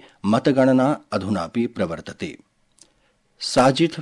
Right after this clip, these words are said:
प्रेमदासस्य नेतृत्वे मुख्यविपक्षेण अद्यावधि पञ्चत्रिंशत् आसनानि विजितानि।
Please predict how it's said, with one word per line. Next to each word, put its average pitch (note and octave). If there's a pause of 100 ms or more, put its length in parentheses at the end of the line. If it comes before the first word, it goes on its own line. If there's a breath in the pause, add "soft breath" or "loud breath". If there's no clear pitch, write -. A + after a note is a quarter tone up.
(120)
प्रेमदासस्य A2
नेतृत्वे A#2
मुख्यविपक्षेण A2 (460 soft breath)
अद्यावधि G2 (340 soft breath)
पञ्चत्रिंशत् B2+
आसनानि F#2+
विजितानि। G#2